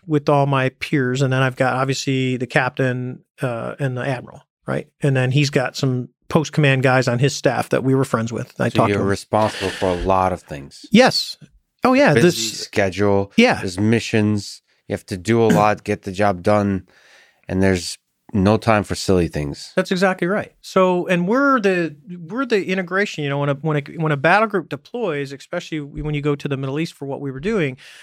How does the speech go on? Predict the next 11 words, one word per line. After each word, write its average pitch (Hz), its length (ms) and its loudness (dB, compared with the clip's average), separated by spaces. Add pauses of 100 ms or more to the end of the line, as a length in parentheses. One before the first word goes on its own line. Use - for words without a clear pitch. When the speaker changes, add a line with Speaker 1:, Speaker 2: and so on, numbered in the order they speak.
(180)
Speaker 1:
the - 160 -4
air 233 220 4
power 160 440 2
is 151 200 -2
the 147 80 -2
key. 175 480 -2 (240)
It's 147 180 -14
Speaker 2:
Yeah. - 60 -12
Speaker 1:
we 170 120 -2
take 190 320 0
our 175 280 2